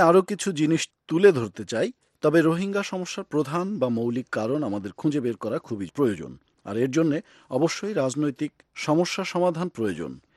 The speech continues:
মিয়ানমার সরকারের সঙ্গে জাতিসংঘ, সাধারণ পরিষদ, মানবাধিকার এবং নিরাপত্তা পরিষদ, আমেরিকা ও ইউরোপীয় সরকার প্রধানদের, ওআইসিকে সর্বোপরি মিয়ানমারকে সঙ্গে নিয়েই রাজনৈতিকভাবে এই সমস্যার সমাধান খুঁজে বের করতে হবে। এর জন্য প্রয়োজন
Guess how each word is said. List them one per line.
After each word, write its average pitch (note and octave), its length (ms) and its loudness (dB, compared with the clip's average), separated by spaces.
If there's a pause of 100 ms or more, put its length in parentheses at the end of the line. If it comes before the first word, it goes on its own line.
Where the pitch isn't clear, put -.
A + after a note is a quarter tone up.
(240)
মিয়ানমার F#3 520 8
সরকারের G#3 420 2
সঙ্গে G#3 200 -2 (100)
জাতিসংঘ, E3+ 520 0 (160)
সাধারণ D3 400 0
পরিষদ, C#3 340 -4 (120)
মানবাধিকার A#2+ 580 -2
এবং B2+ 140 -2
নিরাপত্তা A2+ 460 -2
পরিষদ, D3+ 420 0 (400)
আমেরিকা F#3 460 6 (160)
ও - 20 4 (200)
ইউরোপীয় F3 460 6 (280)
সরকার E3 320 0 (100)
প্রধানদের, B2+ 460 -2 (440)
ওআইসিকে F3+ 580 8
সর্বোপরি F3+ 520 0 (120)
মিয়ানমারকে E3 520 4 (120)
সঙ্গে D#3+ 300 2 (160)
নিয়েই E3 260 6 (340)
রাজনৈতিকভাবে C#3 680 2
এই C3+ 120 -2
সমস্যার A#2 380 -6
সমাধান A2+ 280 -4 (100)
খুঁজে A#2 220 0
বের F2+ 200 -6
করতে - 200 -10
হবে। D#2 220 -8 (440)
এর C3+ 120 0
জন্য F3 260 6
প্রয়োজন F3+ 380 6